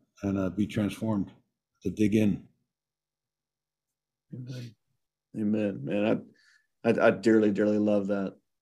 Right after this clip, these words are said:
Speaker 2: Um, and, and just to keep digging, and that kind of brings us to our next question. Um, this is a great one 'cause we talked about apathy being a red flag. And so if her apathy is the red flag, is our only option to pray and love her the way Christ does,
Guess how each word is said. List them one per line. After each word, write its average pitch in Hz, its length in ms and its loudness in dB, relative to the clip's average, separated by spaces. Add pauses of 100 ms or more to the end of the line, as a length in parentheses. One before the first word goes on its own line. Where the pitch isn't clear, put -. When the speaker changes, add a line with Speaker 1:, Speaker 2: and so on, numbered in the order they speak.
(120)
Speaker 2:
Um, 120 400 -20
and, - 180 -4
and 107 100 -12
just 104 160 -10
to 101 60 -6
keep - 320 -2
digging, 110 260 6
and 104 120 2
that 110 140 2
kind 135 120 8
of 120 60 6
brings 120 160 6
us 117 80 -2
to 127 80 6
our 110 80 6
next 120 240 2
question. 110 560 2 (360)
Um, 98 300 -2
this 101 200 6
is 190 80 4
a 120 60 4
great 110 340 4
one 98 120 0
'cause 113 120 -8
we 120 80 -2
talked 160 220 6
about 120 160 8
apathy 113 400 4
being 104 200 2
a 98 40 0
red 95 240 2
flag. 98 360 0 (540)
And 104 120 -4
so 107 280 6
if 165 320 8
her 127 160 6
apathy 110 400 4
is 107 120 -4
the 107 60 -2
red 98 220 2
flag, 95 400 -2
is 120 140 2
our 110 200 8
only 180 400 6
option 104 560 -4
to - 120 -10
pray 120 640 4
and 107 200 -2
love 117 280 2
her 123 220 4
the 107 120 2
way 92 200 4
Christ 98 560 -2
does, 98 480 0